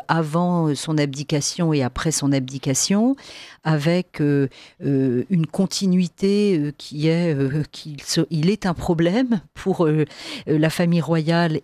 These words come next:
et pour, euh, le pays, euh, pour l'Angleterre, durant, euh, toute son existence, hein, c'est quand même assez incroyable.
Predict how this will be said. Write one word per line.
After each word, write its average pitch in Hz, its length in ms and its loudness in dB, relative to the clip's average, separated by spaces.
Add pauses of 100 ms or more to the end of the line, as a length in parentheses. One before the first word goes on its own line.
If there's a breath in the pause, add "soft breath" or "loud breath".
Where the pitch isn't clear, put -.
et 180 140 0
pour, 180 560 -6
euh, 147 320 4
le 139 180 0
pays, 160 640 0
euh, 139 140 2
pour 165 180 -2
l'Angleterre, 156 640 0 (480 loud breath)
durant, 156 540 0
euh, 127 120 -4
toute - 220 -12
son 147 160 0
existence, 143 720 0
hein, 156 140 0
c'est - 180 -10
quand - 140 -8
même 151 180 2
assez 135 240 -2
incroyable. 151 720 0